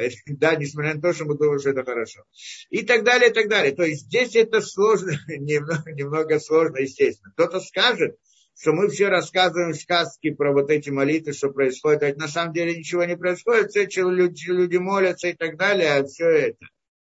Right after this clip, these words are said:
Да, а оно вот так вот, как будто бы всё это происходит. Но это правильно. Мы находимся в таком мире, что истина от нас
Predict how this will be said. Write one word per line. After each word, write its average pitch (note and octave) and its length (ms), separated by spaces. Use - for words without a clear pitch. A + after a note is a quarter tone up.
Да, D#3+ 280
а C#3+ 180
оно F3 220
вот F3 280
так E3 260
вот, D#3 320
как D3+ 240
будто F#3 400
бы D3+ 160
всё C#3 220
это C3 160
происходит. A2 720
Но F3 100
это A#3+ 180
правильно. B3 640
Мы G#3 300
находимся G3 580
в F#3 60
таком E3+ 340
мире, D#3+ 320
что - 260
истина F3+ 640
от D3 160
нас E3 300